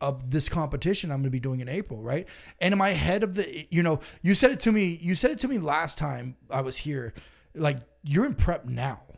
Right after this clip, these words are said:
You're like, "Dude, you're in prep now. Like, you're prepping now because you're doing everything you need to do right now to get to where you need to get to in April." Now, if I would have started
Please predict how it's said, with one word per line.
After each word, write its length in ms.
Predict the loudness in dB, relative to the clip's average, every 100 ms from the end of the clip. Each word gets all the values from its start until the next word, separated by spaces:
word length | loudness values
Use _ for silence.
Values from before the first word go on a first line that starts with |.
| -8
You're 120 | 0
like, 140 | 0 2
"Dude, 160 | 2
you're 100 | 2
in 80 | 0
prep 220 | 0 0
now. 320 | 0 -4 -6 -18 _ _ -6
Like, 120 | -2
you're 100 | 0
prepping 440 | 2 2 0 -6
now 220 | -8 -14 -18 -20 -20 -20 -4
because 520 | -2 2 0 0 -6 -12 -20 _
you're 380 | -2 4 6 6
doing 480 | 2 2 2 2 0
everything 400 | 0 0 0 -2
you 140 | -2
need 200 | -2 -2
to 60 | -4
do 240 | 0 0
right 400 | 0 0 0 0
now 460 | -2 -2 -2 -4 -10 -8
to 140 | -6
get 320 | -2 -2 -4 -4
to 80 |
where 180 | -2 -2
you 160 | -2 -4
need 220 | -4 -6
to 60 | -8
get 240 | -8 -8
to 160 | -10 -14 -18 -20 -20 _
in 180 | -2 -2
April." 420 | 0 -2 -2 -12 -20 -20 -20 -14 0
Now, 260 | 4 4
if 200 | 2 0
I 120 | 2
would 140 | 4 2
have 80 | 0
started 680 | 0 0 0 0 -4 -10